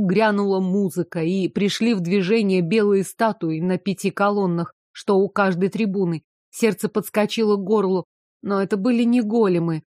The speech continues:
всего лишь танцовщицы, с ног до головы покрытые матовой краской. Я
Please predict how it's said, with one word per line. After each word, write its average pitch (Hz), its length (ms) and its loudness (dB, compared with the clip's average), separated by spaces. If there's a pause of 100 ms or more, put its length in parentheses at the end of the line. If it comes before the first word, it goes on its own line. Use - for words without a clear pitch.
(120)
всего 254 300 2
лишь 180 200 0
танцовщицы, 196 1080 -4
с - 140 -14
ног 202 260 2
до 196 140 0
головы 196 420 2
покрытые 196 600 -2
матовой 196 420 0
краской. 190 600 -4 (460)
Я 254 260 -2